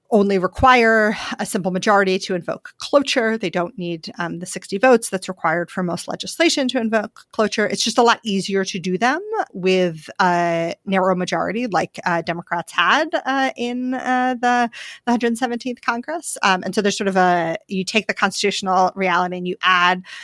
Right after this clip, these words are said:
the political context, um, on top of it. And then the other thing that we talk about in the report is the, um, the idea that at the beginning of a new administration, again, under unified party control,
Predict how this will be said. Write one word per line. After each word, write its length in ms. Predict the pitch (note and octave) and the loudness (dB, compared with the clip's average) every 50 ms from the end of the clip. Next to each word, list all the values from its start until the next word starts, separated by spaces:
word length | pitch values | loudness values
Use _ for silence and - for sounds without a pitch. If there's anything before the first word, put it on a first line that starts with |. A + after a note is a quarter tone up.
| - - _ | -20 -16 _
the 80 | - G3 | -4 -4
political 380 | - - G3+ G3 F#3 - - | -2 -2 -4 -4 -4 -8 -12
context, 680 | - - F3+ - - - E3 D#3 - _ - - - - - - | -6 -4 -4 -4 -4 -4 -6 -6 -6 _ -10 -12 -12 -12 -8 -6
um, 200 | F3+ E3 E3+ E3 | -6 -6 -6 -6
on 160 | - F3 F#3+ G3+ | -8 -10 -10 -8
top 220 | - - G#4 F#4 | 0 0 0 2
of 100 | D4+ G3+ | 2 -2
it. 180 | E3+ D#3+ - - | -2 -4 -4 -6
And 120 | - G#3 A3 | -6 -2 0
then 120 | A#3 B3 | 2 2
the 100 | B3+ C4 - | 2 4 2
other 440 | E4+ F4+ G4+ F#4 E4+ D4+ C4+ A#3+ | 2 4 6 4 6 4 4 2
thing 180 | - - A#3+ A3+ | -2 -4 -4 -2
that 80 | A3 - | -2 -4
we 60 | G3+ | -6
talk 200 | - A3 G3+ - | -2 -2 -4 -2
about 220 | - G3+ F3 - | 0 -2 -2 -2
in 80 | F#3+ G3 | -2 -6
the 80 | F3+ | -2
report 480 | F#3 F#3 F#3 _ - F3+ F#3 F#3 - _ - - - - - - - | -2 -4 -4 _ -4 -2 -2 -2 -2 _ -14 -16 -16 -16 -18 -6 2
is 300 | A#3 G#3+ G3+ G3 - - | 4 4 4 4 2 -4
the, 360 | - A3 G#3+ G3+ G3+ G3 F#3+ | -4 -2 0 2 2 2 2
um, 240 | - F#3+ F#3+ F#3 F#3+ - | 2 0 0 0 -2 -4
the 120 | G3+ G#3+ | -2 0
idea 380 | G3+ G3 F3+ G#3 G3 F#3+ F#3+ F3+ | 2 2 0 0 0 2 2 2
that 480 | F#3 F#3 F3+ F3+ F3 F3+ - - - - - | 4 2 4 4 2 0 -2 -6 -8 -8 -6
at 80 | G#3+ G#3+ | -4 -4
the 80 | A3+ | -4
beginning 340 | G3+ A3 G#3+ A3+ A3+ A3+ A3 | -4 -2 -2 -2 -2 0 -2
of 100 | G#3+ G3 | -2 -2
a 60 | G#3+ | -4
new 340 | G#3 G3 G3+ G3 G3 G3 G3 | -4 -2 -2 -2 -2 -2 -2
administration, 960 | G3+ - F#3+ F#3+ F#3+ F#3+ F#3 - - F#3 F3+ - - G3 F#3 F#3 F#3 F#3 F#3 - - | -2 -4 -4 -4 -4 -4 -6 -4 -4 -4 -6 -4 -4 -2 -2 0 -2 -4 -6 -8 -10
again, 420 | F#3 - F#3 F3+ F3+ F3+ F3+ E3 _ - | -4 -2 -2 -2 -2 -4 -6 -8 _ -4
under 220 | G3+ F#3 F3+ F#3 | -4 -2 -2 -2
unified 420 | F#3 F#3+ F#3 F#3 F#3 F#3+ F3+ F3+ | -2 -2 -2 -4 -2 -2 -4 -4
party 220 | - - F#3+ F#3 G3 | -4 -8 -10 -10 -10
control, 460 | - B3 - - - F#4+ G4 D4 C#4 | -10 -12 -8 2 4 6 6 6 4